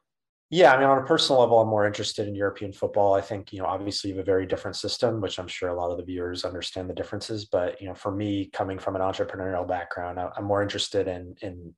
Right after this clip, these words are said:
the ability to add value from an ownership group. You can get a club promoted. There's much more robust domestic player sales going on in Europe. There's clubs that are just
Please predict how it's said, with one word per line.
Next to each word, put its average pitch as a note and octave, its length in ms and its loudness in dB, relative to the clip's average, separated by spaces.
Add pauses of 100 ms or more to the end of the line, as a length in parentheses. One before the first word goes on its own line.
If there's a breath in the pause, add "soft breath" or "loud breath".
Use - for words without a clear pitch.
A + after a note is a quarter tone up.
the G#2+ 80 -4
ability F#2+ 400 0
to F#2+ 140 0
add F#2+ 160 -2
value F#2 340 -2
from F#2 180 -10
an F2+ 60 -4
ownership F#2 320 -6
group. F2+ 260 -4
You G2 140 -12
can F#2+ 120 -8
get F2 100 -2
a - 20 -6
club - 240 -10
promoted. A#2 560 6 (380 loud breath)
There's - 160 -6
much A2 180 0
more G#2+ 160 4
robust F#2 640 2 (320)
domestic G2 480 -4
player F#2 300 2
sales F2 420 -2
going F2+ 240 -4
on F2+ 140 -6
in F2+ 80 -8
Europe. F2 480 -4
There's E2+ 180 -4
clubs - 300 0
that F2 120 0
are F2+ 100 -8
just - 360 -8